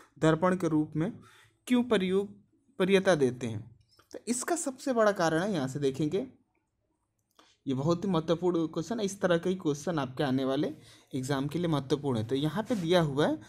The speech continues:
कि पहले कारण समझेंगे कि वाहनों में उत्तल दर्पण को पार्श्व दृश्य दूर के रूप में वरीयता दी जाती है, वरीयता इसलिए दी जाती है क्योंकि उत्तल दर्पण द्वारा वस्तु का सीधा, यानी कि सीधा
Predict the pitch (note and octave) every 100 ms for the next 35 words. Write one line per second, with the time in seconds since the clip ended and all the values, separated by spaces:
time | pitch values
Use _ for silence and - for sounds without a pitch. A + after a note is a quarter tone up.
0 | - - _ - - G#3 G#3+ C#4+ - -
1 | G3 A3 G#3+ F#3 B2+ B2+ A#2+ A2+ - F3
2 | F#3 G3+ B3+ E4+ C#4 G#3 G3+ C4 A3 G3+
3 | - G#3+ G#3+ - F3+ F#3 F#3+ D#3+ E3 D#3+
4 | D3+ D#3 D#3+ D#3 D#3+ F#3+ D#3+ D3 D#3+ D3
5 | C#3+ C#3 C3 C3 D3+ D#3 - _ - -
6 | - _ _ _ - - _ C3+ C#3 D3+
7 | D#3+ D#3 G3 G#3+ G#3 E3+ C#3 C3 C3 G3+
8 | G3+ A3+ A3+ - G3+ A3 D4+ C#4 D#3+ D3
9 | - E3 B3 - - - - - E3 E3
10 | D#3 F3 F3+ - C#3 E3 - - A#3 F3+
11 | B2 B2 C3 D3 E3 G3+ D#4+ E4+ - -
12 | - - - A#3 A3 A#3 C#4+